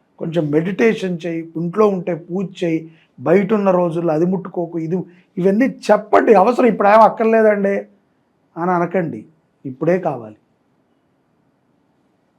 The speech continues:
ఇంకెందుకు మీరుండి పెద్దవాళ్ళగా, డబ్బు వస్తోందండి,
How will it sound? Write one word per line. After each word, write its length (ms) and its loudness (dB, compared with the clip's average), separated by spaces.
ఇంకెందుకు 540 0
మీరుండి 480 0
పెద్దవాళ్ళగా, 800 2
డబ్బు 280 0
వస్తోందండి, 840 2